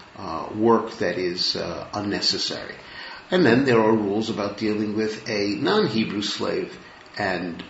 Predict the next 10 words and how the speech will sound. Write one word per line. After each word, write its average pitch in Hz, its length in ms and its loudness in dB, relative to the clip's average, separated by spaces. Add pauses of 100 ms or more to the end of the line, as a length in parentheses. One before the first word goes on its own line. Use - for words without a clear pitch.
uh, 82 480 -8 (600)
a-, 104 60 -10
and 87 480 -10
how 92 240 0
to - 160 -10
treat, 87 560 -6
uh, 92 60 -10 (360)
to - 100 -8
treat 98 320 -2
them. 69 340 -8